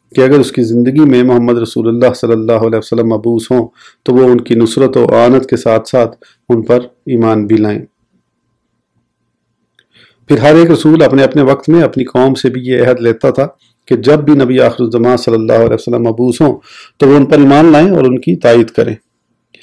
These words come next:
انہی خصائص میں سے یہ ہے کہ گزشتہ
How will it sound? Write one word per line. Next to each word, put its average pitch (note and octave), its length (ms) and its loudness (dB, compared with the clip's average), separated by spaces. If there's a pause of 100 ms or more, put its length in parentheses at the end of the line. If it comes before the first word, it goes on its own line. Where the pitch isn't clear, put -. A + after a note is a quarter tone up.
(640)
انہی F3+ 200 4
خصائص D#3 440 2
میں D#3+ 80 4
سے D3+ 100 2
یہ D3+ 200 2
ہے F3 80 4
کہ E3 100 -4
گزشتہ B2+ 380 0